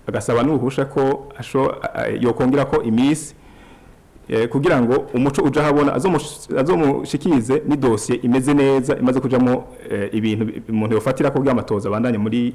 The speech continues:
imbere y'umushikirizamanza. Uwo nawe arasubira aka-, a-, ashobora kuronka ikiringo kitarenga imisi, eh, cumi n'itanu, ariko arabandanya amatohoza, mugabo ntashobora kurenza ico kiringo.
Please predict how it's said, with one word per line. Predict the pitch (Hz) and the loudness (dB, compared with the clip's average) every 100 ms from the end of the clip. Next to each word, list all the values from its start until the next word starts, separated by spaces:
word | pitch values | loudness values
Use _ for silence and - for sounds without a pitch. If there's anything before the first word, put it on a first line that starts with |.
| - | -6
imbere | 107 113 | -4 -2
y'umushikirizamanza. | 117 143 98 98 104 101 101 - - - - - - - 139 | -2 -6 -6 -4 -4 -6 -8 -16 -20 -20 -20 -20 -20 -6 0
Uwo | 147 | 4
nawe | 156 185 180 | 4 4 2
arasubira | 131 170 151 | 0 0 0
aka-, | 139 123 - | 0 -2 0
a-, | 107 101 101 | -2 0 -2
ashobora | 113 156 | -2 0
kuronka | 135 110 | 0 0
ikiringo | - 110 110 101 | 0 0 0 -2
kitarenga | - 113 127 147 147 151 - - - | -4 0 2 2 0 -2 -10 -20 -6
imisi, | 107 123 135 - 107 101 107 - - - - - | 0 0 0 -2 -2 0 -4 -8 -16 -20 -20 -10
eh, | 104 98 98 107 - - - - - - | -6 -6 -6 -8 -10 -16 -20 -20 -20 -14
cumi | - 135 | -2 0
n'itanu, | 127 131 120 123 180 180 - - - - - - - - - - - - - | 0 -2 -2 -2 -2 -6 -12 -20 -20 -20 -20 -20 -20 -20 -20 -20 -20 -20 -8
ariko | 110 139 135 | -4 -2 0
arabandanya | 107 101 - - 107 107 104 | 0 -2 -4 -6 -4 -2 -2
amatohoza, | 101 - 101 113 | -4 -4 -2 0
mugabo | 113 156 | 0 0
ntashobora | 147 151 139 | 0 0 2
kurenza | 131 113 123 | 2 0 -2
ico | - 117 | -4 -8
kiringo. | - 110 104 101 - | -4 -2 0 -2 -6